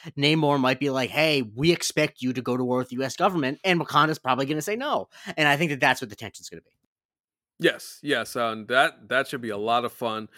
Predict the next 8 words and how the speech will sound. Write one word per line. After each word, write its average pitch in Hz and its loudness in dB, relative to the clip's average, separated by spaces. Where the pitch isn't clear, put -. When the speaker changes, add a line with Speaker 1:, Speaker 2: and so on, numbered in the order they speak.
Speaker 2:
And, 185 6
uh, 123 0
Montel 127 -4
asked 110 -2
this 104 -10
on 104 -12
the 95 -10
Discord. 147 0